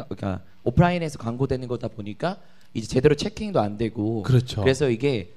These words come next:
Speaker 1: 효과가 있냐 없냐라는 걸 입증할 수가
Speaker 2: 아.
Speaker 1: 없으니까 광고가 안 붙기 시작하고, 그래서 이제 회사가 어려워지기 시작해가지고 망하게 된 거죠. 네.
Speaker 2: <gasps> 그럼 그때는 그러면 포기한 거예요? 아니면 또 다른,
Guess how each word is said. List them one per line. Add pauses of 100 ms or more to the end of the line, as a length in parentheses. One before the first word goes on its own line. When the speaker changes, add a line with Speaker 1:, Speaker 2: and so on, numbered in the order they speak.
(120)
Speaker 1:
효과가
있냐
없냐라는
걸
입증할
수가
Speaker 2:
아.
Speaker 1:
없으니까 (240)
광고가
안
붙기
시작하고, (280)
그래서
이제
회사가
어려워지기
시작해가지고 (300)
망하게
된
거죠. (260)
네. (200)
Speaker 2:
<gasps>
그럼
그때는
그러면
포기한
거예요?
아니면
또
다른,